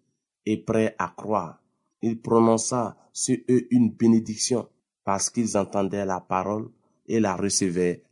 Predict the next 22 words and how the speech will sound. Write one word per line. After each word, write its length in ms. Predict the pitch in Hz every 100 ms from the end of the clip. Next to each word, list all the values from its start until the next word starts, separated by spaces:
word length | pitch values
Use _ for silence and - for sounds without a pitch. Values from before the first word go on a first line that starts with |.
| -
avec 300 | 87 85 85
foi. 340 | - 82 71 _ _ _ _ _ -
L'auditeur 760 | 104 110 113 113 135 127 120
qui 120 | 120 120
reçoit 640 | 120 113 - 131 123 117
la 160 | 110
semence 560 | 110 - 123 123 120 -
dans 120 | 110
la 140 | 107 107
bonne 300 | 117 117 113
terre 300 | 123 98 - _ _ _ _ -
accepte 600 | 120 113 - - 143 -
la 160 | 104 95
parole, 460 | 101 101 101 73 _ _ _ _ -
non 240 | 107 135
comme 380 | 139 156 151 120 - _
la 200 | 110 120
parole 400 | - 127 139 135
des 280 | 123 117 139
hommes, 240 | 143 98 - _ _ -
mais 240 | 104 -
ainsi 520 | 113 113 - 143 123